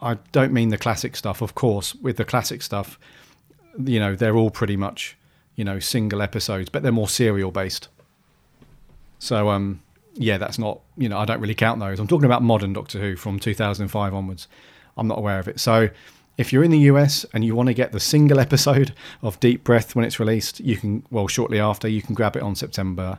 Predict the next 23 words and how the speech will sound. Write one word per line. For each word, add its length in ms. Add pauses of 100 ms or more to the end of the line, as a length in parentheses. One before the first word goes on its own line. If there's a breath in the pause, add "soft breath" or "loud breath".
(120)
the 440
ninth. 560 (960 loud breath)
Uh, 200
so 160
moving 260
on, 340
um, 680 (600)
I'm 160
recording 360
this 100
podcast 680
on 320
Thursday, 800
the 120
twenty-fourth 880
of 100
July. 500 (1120 loud breath)
And 380
yesterday, 800 (600 loud breath)
being 220
the 80
twenty-third, 560 (420 soft breath)
um, 240